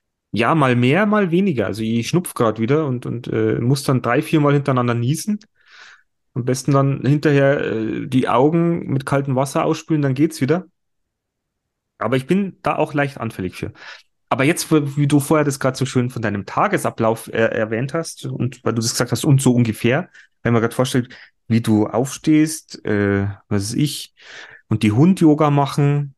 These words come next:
und du dich, äh, schminkst und, äh, die Hunde schminkst und dir dann Essen machst und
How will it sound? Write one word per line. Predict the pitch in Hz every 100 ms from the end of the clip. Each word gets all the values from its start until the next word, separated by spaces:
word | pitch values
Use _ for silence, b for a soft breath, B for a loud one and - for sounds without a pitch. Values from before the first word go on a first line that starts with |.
| _ _ _
und | - 110 104
du | 143
dich, | 147 147 - - -
äh, | 117 117 117
schminkst | 120 143 143 147 - -
und, | - 120 117 120 -
äh, | - 107
die | 107
Hunde | 117 160 151
schminkst | - 135 139 135 -
und | - 110 110 - - -
dir |
dann | 123 120
Essen | 151 - 139
machst | 135 135 - -
und | 123 110 113 - _